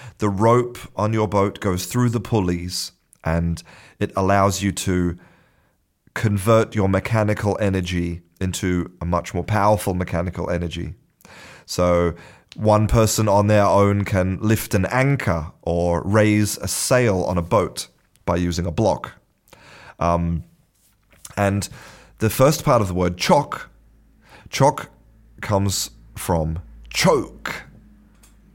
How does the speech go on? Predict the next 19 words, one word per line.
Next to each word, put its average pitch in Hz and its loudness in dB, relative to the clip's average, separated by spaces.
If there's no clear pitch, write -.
Choke, 120 -2
like 95 -2
when 98 0
you're 87 -4
choking, 120 -2
you 113 -4
know, 113 0
you 117 2
have 120 2
a 110 -4
piece 127 0
of 120 -2
food 135 0
stuck - -6
in 135 -4
your 117 -2
throat, 117 -8
you're 90 -8
choking. 117 -2